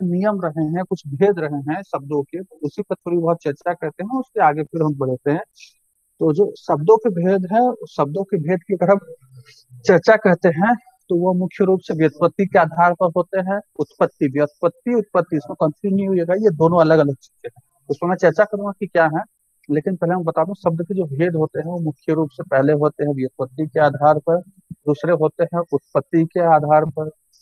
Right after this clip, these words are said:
तीसरे होते हैं प्रयोग के आधार पर। तो मुख्य रूप से यह तीन जो है, मुख्य रूप से यह तीन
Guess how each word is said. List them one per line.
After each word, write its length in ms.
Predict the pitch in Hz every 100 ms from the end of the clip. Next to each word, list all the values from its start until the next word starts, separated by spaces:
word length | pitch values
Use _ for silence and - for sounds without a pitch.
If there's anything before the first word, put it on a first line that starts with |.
| _
तीसरे 340 | 185 170 202 202
होते 320 | 185 180 185
हैं 140 | 180 185 -
प्रयोग 360 | 165 175 160
के 160 | 151 135
आधार 300 | 120 123 117
पर। 140 | -
तो 580 | 135 _ _ _ _ - 143
मुख्य 420 | 165 202 - 175
रूप 160 | 165 160
से 300 | 135 - 202 180 156
यह 220 | 147 180 - _ _
तीन 520 | - - - 226 202
जो 160 | 151 143 135
है, 100 | 151 208 _ _ _ _ -
मुख्य 420 | 143 180 - 156
रूप 200 | 135 135 -
से 200 | - 170 190 196 _ 143
यह 140 | 147
तीन 460 | 147 _ - 185 196